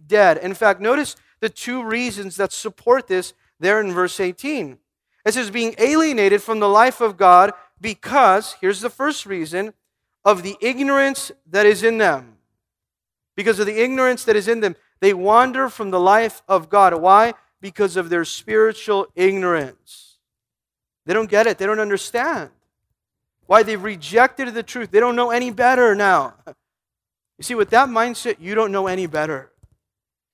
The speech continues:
You can't spiritually discern between the things that you should be doing and the things that you shouldn't be doing. Why? Because you rejected the truth. It's a futile, vain mind. And because of that, it has separated you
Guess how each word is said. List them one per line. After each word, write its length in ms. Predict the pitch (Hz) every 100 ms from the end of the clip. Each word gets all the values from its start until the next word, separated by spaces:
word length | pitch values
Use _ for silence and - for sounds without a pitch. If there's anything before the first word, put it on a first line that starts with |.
| _ _
You 140 | 190
can't 200 | 185 240
spiritually 680 | - - 233 240 240 - 208
discern 580 | 180 165 - 220 196 165 _ -
between 300 | 190 214 202
the 80 | 170
things 320 | 214 233 214
that 140 | 214
you 100 | 190
should 320 | 190 - 233
be 100 | 226
doing 360 | 220 220 226 214
and 80 | 180
the 60 |
things 260 | 170 208 202
that 80 | 196
you 100 | 190
shouldn't 340 | - 202 190
be 120 | 156
doing. 320 | 139 143 127 113 _ _ _ _ _ _ _ _ -
Why? 180 | 180 220
Because 340 | 214 214 175
you 80 | 190
rejected 800 | 185 165 143 214 240 240 240 233 _ -
the 100 | 185
truth. 320 | - 214 180
It's 180 | 190 185
a 120 | 175
futile, 640 | 151 - 226 247 262 262 247 _ _
vain 480 | 143 196 214 214 208 _ _
mind. 400 | 160 180 196 185 185
And 160 | 190
because 500 | 175 175 - 240 233
of 160 | 233 196
that, 220 | 196 196
it 140 | 185 175
has 160 | 170
separated 720 | - - 226 233 233 226 208 185
you 260 | 185 185